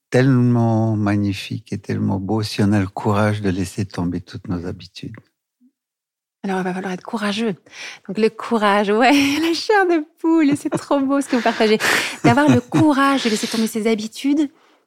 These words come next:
Speaker 2: de se laisser
Speaker 1: Oui, de se
Speaker 2: euh,
Speaker 1: déguiser, de se laisser
Speaker 2: entraîner,
Speaker 1: emmener.
Speaker 2: mener dans cette aventure.
Speaker 1: Et puis, sans savoir où on va, sans savoir, sans,
Speaker 2: Lâcher
Speaker 1: sans
Speaker 2: prise, alors,
Speaker 1: vouloir aller
Speaker 2: waouh.
Speaker 1: quelque part. Et, et regarder ce qui se passe.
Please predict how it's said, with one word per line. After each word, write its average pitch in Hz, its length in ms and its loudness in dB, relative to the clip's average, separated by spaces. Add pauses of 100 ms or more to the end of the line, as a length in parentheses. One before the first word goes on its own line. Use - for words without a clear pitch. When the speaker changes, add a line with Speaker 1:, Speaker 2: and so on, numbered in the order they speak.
(140)
Speaker 2:
de 208 140 -4
se - 180 -6
laisser 247 440 2
Speaker 1:
Oui, 90 340 -4 (240)
de - 120 -8
se 208 40 -6
Speaker 2:
euh, 202 200 -4
Speaker 1:
déguiser, 196 460 -2
de - 60 -6
se - 40 -10
laisser 170 160 -4
Speaker 2:
entraîner, 233 720 0
Speaker 1:
emmener. - 80 0
Speaker 2:
mener 220 480 0
dans 190 100 -10
cette 202 220 -6
aventure. 202 640 -6
Speaker 1:
Et 101 100 0
puis, 104 280 -2
sans 120 260 0
savoir 113 420 2
où 110 40 0
on 104 160 2
va, 110 280 0
sans 107 320 -4
savoir, 95 640 -6
sans, - 100 -8
Speaker 2:
Lâcher 107 260 2
Speaker 1:
sans 131 260 4
Speaker 2:
prise, 113 80 2
alors, 127 140 4
Speaker 1:
vouloir 117 300 4
aller 143 180 4
Speaker 2:
waouh. 185 80 0
Speaker 1:
quelque 104 280 -6
part. 98 360 -2 (800)
Et, 107 380 0 (100)
et 113 60 2
regarder 113 340 0
ce - 120 -10
qui - 120 -4
se - 120 -6
passe. - 460 -4